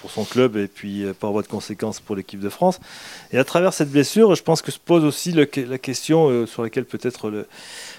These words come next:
les instances, euh, devront se poser, des, des plaquages à deux, euh, qui sont des sources de, de blessures, euh, importantes sur les membres inférieurs et sur les arti-, sur les genoux notamment, quand, euh, un joueur est bloqué, euh, au niveau du sol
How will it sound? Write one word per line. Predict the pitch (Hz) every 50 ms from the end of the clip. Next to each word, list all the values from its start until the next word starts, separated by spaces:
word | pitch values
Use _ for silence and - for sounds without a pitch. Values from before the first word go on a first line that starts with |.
| - -
les | 131 127 117 120 131
instances, | 135 127 123 - - 143 139 135 - - 131
euh, | 120 117 117
devront | 117 123 123 120 120 127 123
se | - -
poser, | - - 123 120 139 160 156
des, | 131 123 120
des | 117 123 117
plaquages | - - 127 117 - 139 131 117 117
à | 120
deux, | 101 107 131 151 190 190 - _ _ _ _ _ _ - - - - - - - - - _ _ -
euh, | 185 131 127 123 123 120 117 113 113 113 - -
qui | - - 131
sont | - - - 156 160 156
des | 135 135 120
sources | - - - 160 139 - - 135 123
de, | 113 127 120 117 113 113 113 110 107 107 107 107 107 104 104 104 104
de | 117 123
blessures, | 110 107 117 110 104 - - - 165 175 156 127
euh, | 120 113 113 110 110 110 107 107 101 101 110 117 123
importantes | 127 - 139 131 - - 147 151 143
sur | - - 120
les | 110 113
membres | 117 123 117 110 110
inférieurs | 107 - - 110 110 123 139 139 123
et | 110
sur | - - 110
les | 104 104
arti-, | 113 - - - 95 95
sur | - - - 117 107
les | 107
genoux | 107 110 113 120 120
notamment, | 113 107 - 110 101 110 131 139
quand, | - 117 107 - 117
euh, | 110 107 - - - - - - -
un | 117 117
joueur | 117 107 131 131 113
est | 113
bloqué, | 101 117 123 123 - - 127 127 123 117
euh, | 110 110 107 107 104 104 107 107 104 107 107 104 104
au | 117 120
niveau | 120 117 120 123
du | 101 107
sol | 104 - - 147 156 160 151